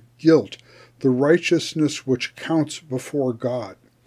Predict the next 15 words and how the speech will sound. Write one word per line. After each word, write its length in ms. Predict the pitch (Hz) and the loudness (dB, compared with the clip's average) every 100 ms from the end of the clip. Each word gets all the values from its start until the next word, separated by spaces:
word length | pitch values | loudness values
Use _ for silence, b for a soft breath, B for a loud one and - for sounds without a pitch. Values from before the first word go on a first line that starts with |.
| B B B B | B B B B
So 240 | - 147 127 | 2 6 6
God 640 | 120 139 165 170 147 123 | 6 4 4 2 -2 -2
gives 460 | 156 156 135 123 | 2 2 2 -2
as 300 | 139 131 123 | 2 2 2
a 60 | 123 | -2
gift 840 | 107 151 170 135 - - - 147 123 | -2 2 4 4 0 -20 -16 -16 -4
to 160 | 147 | -2
the 120 | 131 | 0
believer 720 | 120 127 120 139 147 - 98 104 _ b b b b b - 127 123 - _ _ _ | 0 2 2 2 2 -2 -10 -12 _ b b b b b -16 -16 -16 -20 _ _ _
the 120 | - 123 | -6 -4
status 680 | - 151 139 147 147 - | 0 2 4 4 2 0
of 120 | 135 | 0
a 60 | 127 | 0
righteousness 1120 | 117 127 151 - 139 - 143 117 - - - - _ _ 139 | 0 0 -2 -2 -6 -6 -6 -6 -8 -14 -16 -20 _ _ -2
which, 300 | 131 - | 0 0